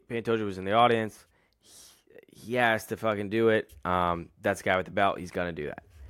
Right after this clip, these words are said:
I think it's very likely we're gonna see a rematch, um, U F C three oh one in Brazil.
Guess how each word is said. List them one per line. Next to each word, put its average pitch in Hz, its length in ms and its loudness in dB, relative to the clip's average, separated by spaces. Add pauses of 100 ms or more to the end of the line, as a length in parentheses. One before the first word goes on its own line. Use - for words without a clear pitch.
(1600)
I 123 180 6
think 147 220 -2
it's 113 140 -6
very 117 240 2
likely 107 320 2
we're 104 100 -2
gonna 98 100 -4
see 101 200 -6
a 98 40 0
rematch, 95 600 -2 (180)
um, 87 580 0 (520)
U 98 160 2
F 92 80 0
C 98 280 -4
three 98 280 0
oh 90 100 6
one 104 280 4
in 95 80 -2
Brazil. 101 540 2